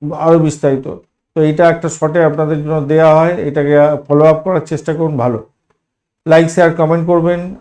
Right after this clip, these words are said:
আর এই ধরনের ভিডিও পেতে অবশ্যই চ্যানেলটি সাবস্ক্রাইব করে রাখুন। বন্ধু, সঙ্গে থাকুন, ভালো থাকুন।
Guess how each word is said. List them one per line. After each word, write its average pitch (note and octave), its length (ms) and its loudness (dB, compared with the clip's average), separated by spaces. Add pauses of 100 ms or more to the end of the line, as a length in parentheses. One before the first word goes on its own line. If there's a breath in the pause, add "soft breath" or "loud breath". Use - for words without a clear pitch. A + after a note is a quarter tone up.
আর C#3 120 0
এই C#3+ 100 2
ধরনের D3+ 360 0
ভিডিও D3 300 -2
পেতে D#3+ 280 -2
অবশ্যই C#3+ 360 0
চ্যানেলটি C#3+ 360 0
সাবস্ক্রাইব D3+ 480 -4
করে D#3+ 120 -2
রাখুন। D#3 400 -2 (840)
বন্ধু, D3+ 320 2
সঙ্গে D3+ 340 -2
থাকুন, D#3 540 -4
ভালো D3+ 260 2
থাকুন। F3+ 460 -4